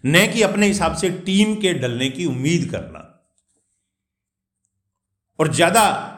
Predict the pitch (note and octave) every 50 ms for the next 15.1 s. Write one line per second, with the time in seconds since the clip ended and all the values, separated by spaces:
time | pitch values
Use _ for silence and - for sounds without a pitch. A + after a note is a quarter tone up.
0 | - C#3 D#3+ E3 G3 G3+ G3 F3+ G#3 G3 G3 F3+ E3 - D#3 E3+ F3 F3 F#3 G#3+
1 | G#3+ G#3 G3+ G3 G3 F#3+ F3+ F3 E3+ E3 E3 E3+ F3 E3+ E3+ D#3+ E3 E3 F3 E3+
2 | - B2 C3+ D3 C#3 - A#3 - E3+ F3 D#3 D#3 F#3 G3 G3 F#3 E3+ E3+ E3+ E3
3 | D#3+ D#3 C#3+ C#3+ D3+ F3 D#3 - - - - - F#3 F3+ G3 - C4+ B3+ - G3
4 | E3 D#3 D#3+ D#3+ D3+ D3+ E3+ E3+ E3+ - - F3+ F3 F3 F3+ F#3 F#3 F3+ F3 D#3+
5 | C#3+ B2 A2+ A2 A2+ G2+ G2 F#2 F#2 F2+ F2+ - - - _ _ _ _ _ _
6 | _ _ _ _ _ _ _ _ _ _ _ _ - - G#3+ B3+ A#3 - A3+ G#3+
7 | G#3 G#3 G3+ G#3 G3+ G3+ G3 F#3 E3 F3+ F3 F3 E3+ E3+ D3 - B2 A2 G2+ F#2+
8 | F#2+ - - - - - - _ _ _ _ _ _ _ _ _ _ _ _ _
9 | _ _ _ _ _ _ _ _ _ _ - A#2 A#2 G3+ A3+ A3+ B3 - - G3+
10 | G3+ G3 G3 F3 F3 F3 F#3+ E3+ E3+ E3+ E3 F#3 F3 - F#3 D#3+ C#3 B2 B2 B2+
11 | C3+ D3+ D#3 D#3 D3 C#3 - - C#3+ B2+ B2 B2+ C3 B2+ - B2 G#2+ G2+ G2+ A#2
12 | A2+ A#2 C3 C3+ B2 - - - B2+ C3 D3 - - E3 - D3 - - C3+ C3
13 | C3 D3 E3+ F3 D#3 B2+ A2+ A2+ A2+ A#2 A#2+ B2 A#2+ A2+ G#2+ G#2+ G#2+ G#2 A2 G2+
14 | G2 G#2+ A#2+ C3+ C3 C3+ C3+ C3 B2+ C#3+ C3+ - - G2 - - - - - -
15 | _